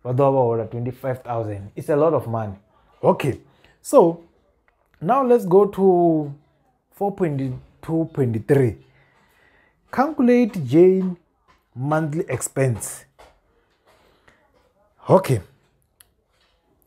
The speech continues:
A monthly expense is, is what she usually spend every month. Okay. It's under information number B. Number one, she have a car repayment,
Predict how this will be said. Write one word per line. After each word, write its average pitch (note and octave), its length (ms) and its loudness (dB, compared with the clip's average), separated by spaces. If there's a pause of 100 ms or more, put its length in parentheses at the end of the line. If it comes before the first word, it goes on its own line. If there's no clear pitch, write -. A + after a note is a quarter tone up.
A F#3 100 2
monthly A#3 380 0
expense F3+ 640 -2 (480)
is, D3+ 220 -8 (260)
is F#3 240 -4
what F#3+ 260 -2
she F3 200 -8
usually C#3+ 500 -2
spend C3 540 -8
every A#2 260 -4
month. G2+ 580 -8 (480)
Okay. G3 360 2 (580)
It's A#3+ 260 -8
under B3 200 -6
information F3+ 540 -4
number A#2+ 200 0
B. G#2 300 -2 (1900)
Number C#4+ 300 2
one, A3+ 460 2 (640)
she F#3 220 -2
have E3 180 2
a E3+ 100 2
car A3 340 -2
repayment, A3 1000 -2